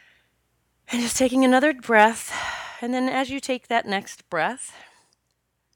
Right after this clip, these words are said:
we're just gonna let everything fall away. Everything fall away that's been on your mind, your list of to-dos,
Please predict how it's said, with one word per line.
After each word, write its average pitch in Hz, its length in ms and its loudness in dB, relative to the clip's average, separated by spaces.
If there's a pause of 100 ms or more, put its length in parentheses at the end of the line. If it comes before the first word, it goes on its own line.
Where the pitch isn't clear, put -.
we're 214 100 -6
just - 180 -14 (280)
gonna 220 100 -2
let 220 220 6
everything 349 420 0
fall 247 320 0
away. 165 400 -4 (300)
Everything 415 320 -4
fall 320 260 -2
away 302 220 -2
that's 170 180 -8
been 175 140 -8
on 160 80 -6
your 156 100 -10
mind, 214 540 -2
your 156 320 -4 (320)
list 202 240 -4
of 160 100 -6
to-dos, 214 760 -8